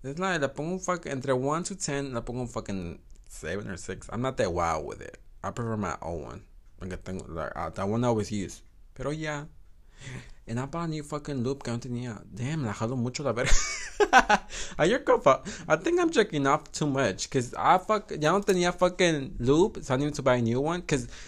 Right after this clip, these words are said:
this my favorite lube. I love that lube. I don't know. And plus, it smells so good. Like, it smells so fucking, I, I'm gonna, I'm gonna maybe post a picture of it, but, uh, it smells so fucking good.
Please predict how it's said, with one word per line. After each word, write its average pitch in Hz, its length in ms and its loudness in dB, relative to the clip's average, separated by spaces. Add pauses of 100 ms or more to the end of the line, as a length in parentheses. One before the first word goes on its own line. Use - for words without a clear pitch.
(120)
this 151 360 6
my 127 220 0
favorite 107 520 2
lube. 90 300 -2
I 104 80 0
love 98 420 0
that 90 180 -2
lube. 85 340 -6
I 104 100 0
don't 107 160 2
know. 90 300 -4 (260)
And 110 140 -2
plus, 107 320 2
it 117 100 -2
smells 120 580 0
so 113 200 0
good. 101 460 -2 (220)
Like, 90 380 -4 (200)
it - 80 0
smells 104 320 -2
so 92 60 -8
fucking, 90 420 -6
I, 117 380 4
I'm 143 80 0
gonna, 160 160 4
I'm 143 180 0
gonna 165 180 4
maybe 151 240 2
post 139 180 -4
a 135 40 -4
picture 131 260 -6
of 147 80 -2
it, 160 220 -6 (200)
but, 113 120 -2
uh, 107 160 2 (180)
it - 80 -8
smells 95 220 -6
so 98 60 -14
fucking 95 300 -8
good. - 160 -12